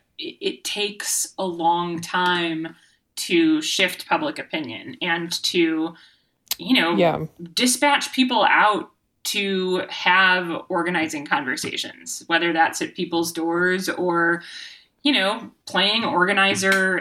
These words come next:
Speaker 1: in your homes or with your social networks and having the kind of conversations with people that really hears what they value and hears what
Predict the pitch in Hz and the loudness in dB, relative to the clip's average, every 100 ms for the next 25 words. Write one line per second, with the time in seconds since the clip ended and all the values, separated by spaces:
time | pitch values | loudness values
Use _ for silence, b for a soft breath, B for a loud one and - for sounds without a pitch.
0 | - 175 185 185 185 190 214 240 170 156 | -2 -4 -2 0 0 0 -2 -2 -2 -2
1 | 160 160 180 180 175 175 190 220 170 151 | -2 -2 0 -2 0 0 0 0 2 0
2 | - - - - - 156 160 156 143 - | -2 -8 -8 -10 -6 -2 -2 -2 -6 -12
3 | _ _ - - 175 180 185 185 180 185 | _ _ -12 0 2 2 0 -2 -2 -2
4 | 180 - 175 170 170 170 165 170 165 160 | -4 -2 0 0 -2 0 0 0 -4 -4
5 | 156 165 170 - b b b b - 196 | -2 0 -2 -6 b b b b -8 -4
6 | 180 165 151 165 165 170 180 180 175 - | 0 2 0 -2 -2 0 0 0 -2 -2
7 | 170 160 160 160 160 160 151 156 175 165 | 0 2 2 4 2 2 -2 -4 -4 -4
8 | 165 170 156 | -2 -2 -6